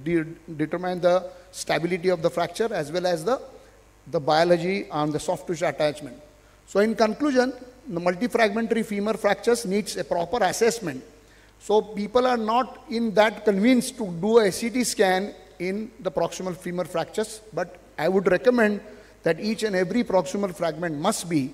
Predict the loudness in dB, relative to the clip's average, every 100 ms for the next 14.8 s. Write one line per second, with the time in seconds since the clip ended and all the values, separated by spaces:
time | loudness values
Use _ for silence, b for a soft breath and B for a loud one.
0 | -8 -2 0 0 4 4 6 6 4 -2
1 | -4 -4 -6 -2 0 0 -2 -2 -2 -2
2 | -2 -6 -4 -2 0 0 -4 B B B
3 | 2 4 6 4 2 -2 -2 0 0 0
4 | 2 2 2 -2 -4 2 4 6 4 0
5 | B B -14 -2 0 0 0 0 -2 4
6 | 6 6 4 0 0 -4 -4 -4 -4 -4
7 | -4 -4 -4 -6 -4 -4 -2 -2 -4 -2
8 | 6 8 8 4 B B 2 4 6 6
9 | 4 2 4 2 2 0 0 0 0 2
10 | 2 4 4 2 0 0 0 2 10 10
11 | 10 6 6 2 4 4 2 -4 B B
12 | B -2 0 2 2 2 0 0 -2 0
13 | -4 -6 0 2 2 -2 -4 0 2 2
14 | 2 0 0 2 0 0 -4 -12